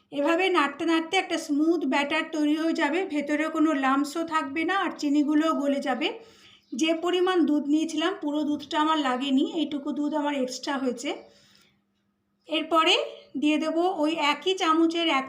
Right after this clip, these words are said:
চামচ ভ্যানিলা এসেন্স। ভ্যানিলা এসেন্সটা দিয়েও সমস্ত ব্যাটারের সঙ্গে খুব ভালো করে মাখিয়ে নিতে হবে। দেখুন, কেমন একটা স্মুথ ব্যাটার তৈরি হয়েছে,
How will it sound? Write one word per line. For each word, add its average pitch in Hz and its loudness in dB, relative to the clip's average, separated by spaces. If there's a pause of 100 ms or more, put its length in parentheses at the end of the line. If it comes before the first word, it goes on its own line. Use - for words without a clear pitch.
চামচ 311 0
ভ্যানিলা 277 0 (120)
এসেন্স। 302 -2 (720)
ভ্যানিলা 311 2 (120)
এসেন্সটা 349 -4
দিয়েও 302 2 (460)
সমস্ত 330 -6 (140)
ব্যাটারের 294 0
সঙ্গে 311 -2 (120)
খুব 311 -8 (100)
ভালো 262 0
করে 302 -2
মাখিয়ে 285 -2
নিতে 285 -2
হবে। 262 0 (480)
দেখুন, 294 -2
কেমন 311 2
একটা 320 0
স্মুথ 311 0
ব্যাটার 302 2
তৈরি 285 -2
হয়েছে, 285 -2